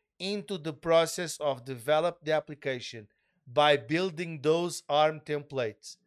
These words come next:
and deploying those arm templates. It's a very easy step for integration this into the pipeline. When I'm uploading a new,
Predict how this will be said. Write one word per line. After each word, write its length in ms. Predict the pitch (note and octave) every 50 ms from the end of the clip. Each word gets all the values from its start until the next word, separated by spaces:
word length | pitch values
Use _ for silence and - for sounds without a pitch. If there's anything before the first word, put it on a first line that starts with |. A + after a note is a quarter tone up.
| _ _ _ _ _ _ _ -
and 280 | D3+ D3 D3 D3 C#3
deploying 600 | C3 D3 C#3+ - - D#3 E3 F3+ F3+ F3 E3+ D#3 -
those 220 | D3+ D3 C#3 B2+
arm 400 | C#3 C#3 C#3 - C#3+ C3+ C3+ C3
templates. 680 | - - B2+ A#2+ - B2 B2 B2 C#3+ E3 - - - _ _ _ _ _ _ _ _
It's 260 | D3+ D#3 C3 - - D#3+
a 80 | D3+
very 440 | C3 A#2+ C3+ E3 F3 F3 E3+ E3 D#3+ -
easy 320 | D3 D3 C#3+ B2+ B2+ C#3
step 440 | B2+ - - - D3+ D3 D3 D3 -
for 300 | _ - D3+ C#3+ C#3 C#3 C#3+
integration 640 | D3+ C#3 - C#3+ C3+ D3+ D3+ C#3 - - C#3 C3+
this 240 | B2+ C#3 C3+ C3 A#2+
into 220 | C3+ C3 B2 C3+ A#2+
the 120 | B2 A#2
pipeline. 580 | - - B2 C3 C3 - E3 D#3 D#3+ F#3 G#3+ - _ _ _ _ _ _ _ _ _ _ -
When 240 | C#3+ C#3+ D3 D3 D3+
I'm 300 | D3 D3 D3 C#3+ D3 C#3+ -
uploading 680 | D3 C#3+ - - C#3+ D3+ D#3+ E3+ E3 C#3+ D#3+ D#3+ D#3
a 60 | C#3+
new, 520 | C#3+ D3 D3 D3+ D#3+ E3+ F3+ G3 F#3+ F3